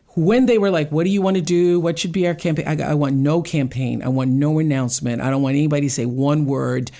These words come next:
And I want people to find out through word of mouth."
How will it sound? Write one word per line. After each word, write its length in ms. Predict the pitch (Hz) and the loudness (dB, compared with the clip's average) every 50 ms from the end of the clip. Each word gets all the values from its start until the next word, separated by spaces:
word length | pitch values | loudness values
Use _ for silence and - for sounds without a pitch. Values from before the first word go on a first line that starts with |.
| - - _ - | -20 -20 _ -4
And 100 | 135 131 | -2 -2
I 80 | 123 127 | 0 -2
want 500 | 123 117 135 143 147 147 151 147 151 - - - _ _ _ _ _ _ _ _ | -2 -2 0 0 2 2 0 -2 -4 -8 -14 -20 _ _ _ _ _ _ _ _
people 380 | - - 151 147 - 156 147 139 | -4 -4 -4 -2 0 -2 -2 -2
to 560 | 139 - - 156 135 135 131 131 127 123 - - - | -2 -4 -2 0 0 0 0 -2 -2 -4 -8 -12 -14
find 440 | - - - 170 165 180 196 202 180 | -8 -2 0 2 2 2 4 4 4
out 320 | 156 147 147 143 143 - - - _ _ _ _ _ _ _ | 2 2 2 0 -2 -6 -14 -20 _ _ _ _ _ _ _
through 180 | - 160 156 | 0 0 2
word 220 | 139 127 139 135 131 | 2 2 2 2 2
of 80 | 131 | 2
mouth." 460 | 123 127 120 - - - - - - | 2 0 -2 -4 -8 -12 -14 -18 -20